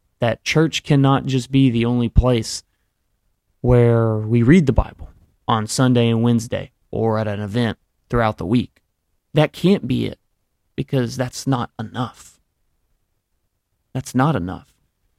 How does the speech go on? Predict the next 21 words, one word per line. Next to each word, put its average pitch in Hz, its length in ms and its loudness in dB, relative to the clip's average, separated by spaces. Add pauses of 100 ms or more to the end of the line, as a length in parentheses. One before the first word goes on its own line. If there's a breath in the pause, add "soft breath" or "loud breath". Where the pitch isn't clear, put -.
(160)
So 139 220 0
even 170 200 4
if 165 120 -2
you 147 100 2
live 151 220 4
at 127 80 0
home 131 460 2 (200)
by 120 120 2
yourself, 175 580 0 (100)
it's - 140 -10
important 160 440 4
that 131 140 0
you 131 120 4
read 185 280 0
your 175 80 2
Bible 147 440 -2 (340)
and 107 160 -2
bring 156 300 2
your 151 120 2
faith 139 320 -4
home 131 520 2